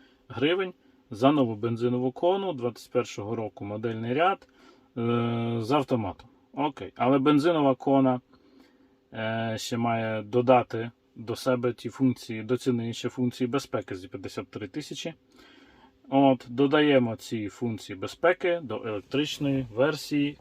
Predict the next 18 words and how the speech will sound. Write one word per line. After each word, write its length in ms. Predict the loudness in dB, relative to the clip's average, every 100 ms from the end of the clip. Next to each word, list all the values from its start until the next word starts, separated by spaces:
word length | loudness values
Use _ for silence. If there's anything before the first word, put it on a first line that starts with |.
| 2
і 300 | 4 4 -2 _
рахуємо. 1120 | -4 2 2 0 -10 _ -8 -4 -4 -4 -8 -12 _ _ _ _ _ _ _ _ _ _ _ _ _ _ _ _ _ _ _
Так, 320 | 0 0 -4 -6
мільйон 640 | 2 4 6 6 6 2 -2 _ _ -20
триста 380 | -2 0 2 0
тридцять 400 | 0 -2 0 -4
вісім, 520 | -2 -4 -6 -2 -2 -4 _ _ _ _ _ _ _ _ _ _ _ _
е, 400 | -6 -2 -2 -4
сто 460 | -6 -12 -8 -4 -4 -6 _ _ _ _ _ _ _ _ _ -20 _ -6
плюс 340 | -4 -4 -8
п'ятдесят 600 | -10 -8 -8 -6 -8 -8
два 400 | -6 -4 -4 -6 _ -12
дев'ятсот. 640 | -10 -10 -8 -6 -6 -8 -20 _ _ _ -20 -20 _ _ _ _ _ _ _ _ -20 -20 -20 _
Тобто 320 | -6 -2 -2
з 60 | 2
додатком 560 | 4 4 4 2 -6
функцій 320 | 0 -2 -2
безпеки 600 | -4 -6 2 4 4 2